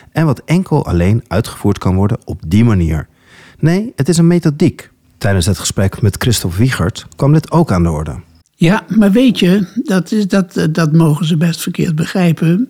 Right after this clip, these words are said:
Speaker 2: maar daar zitten wel een paar ijzersterke Steiner-citaten achter, hè? Over die Waldorfschule is een Methodenschule. En het is keine Schule voor, voor, voor de bubbel. Dat zegt hij heel nadrukkelijk.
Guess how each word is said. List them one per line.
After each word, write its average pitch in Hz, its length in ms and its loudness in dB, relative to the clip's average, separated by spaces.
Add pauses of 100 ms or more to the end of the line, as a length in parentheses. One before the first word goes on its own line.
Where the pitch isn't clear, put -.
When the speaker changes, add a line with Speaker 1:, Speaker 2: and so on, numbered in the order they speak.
Speaker 2:
maar 196 220 2
daar 202 140 2
zitten 175 300 0
wel 151 160 2
een 139 120 0
paar 170 260 -4
ijzersterke 160 920 0
Steiner-citaten 151 960 -2
achter, - 440 -6
hè? 240 340 -2
Over 147 260 0
die 139 140 2
Waldorfschule 156 640 0
is 156 120 -4
een 156 260 2
Methodenschule. 143 1000 0 (720)
En 165 180 0
het 156 180 2
is 165 180 0
keine 175 360 4
Schule 202 460 4
voor, 170 640 2
voor, 165 480 2
voor 151 180 0
de 151 120 4
bubbel. 139 460 2 (520)
Dat - 180 -6
zegt - 300 -2
hij 170 100 0
heel 202 360 4
nadrukkelijk. 147 920 0